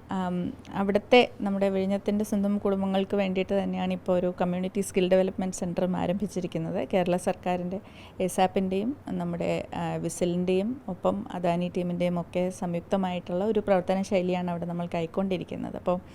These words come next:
ആ, തുറമുഖവും അനുബന്ധ മേഖലകളിലുമുള്ള, ആ, തൊഴിലുകൾക്ക് വേണ്ടിയിട്ടുള്ള നൈപുണ്യ വികസനം നമ്മൾ അവിടെ ആ സെന്ററിൽ ചെയ്യുകയും, ആ, ഈ പറയുന്നത് പോലെ അവിടെ നിന്നും പുറത്തിറങ്ങുന്ന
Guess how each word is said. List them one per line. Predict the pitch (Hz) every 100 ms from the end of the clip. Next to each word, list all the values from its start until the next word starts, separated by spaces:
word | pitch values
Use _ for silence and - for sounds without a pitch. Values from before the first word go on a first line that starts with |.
| - - - - -
ആ, | 180
തുറമുഖവും | 190 202 214 226 240 226 -
അനുബന്ധ | - 202 202 226 254
മേഖലകളിലുമുള്ള, | 247 214 214 214 208 208 220 208 180 185 311 - - - - -
ആ, | 185 175 180 180
തൊഴിലുകൾക്ക് | 202 202 208 214 208
വേണ്ടിയിട്ടുള്ള | 214 190 196 196 233
നൈപുണ്യ | 226 190 196 220 233
വികസനം | 214 196 - 202 202
നമ്മൾ | 185 180 330 -
അവിടെ | 185 180 180
ആ | 175
സെന്ററിൽ | 175 196 170 180 190 - -
ചെയ്യുകയും, | 180 170 180 180 370 - - - - - -
ആ, | 180 180 180 190 196 -
ഈ | 214
പറയുന്നത് | 214 208 214 220 233
പോലെ | 226 220 - -
അവിടെ | - 190 202
നിന്നും | 220 220 226 269 - -
പുറത്തിറങ്ങുന്ന | 208 208 240 214 202 208 220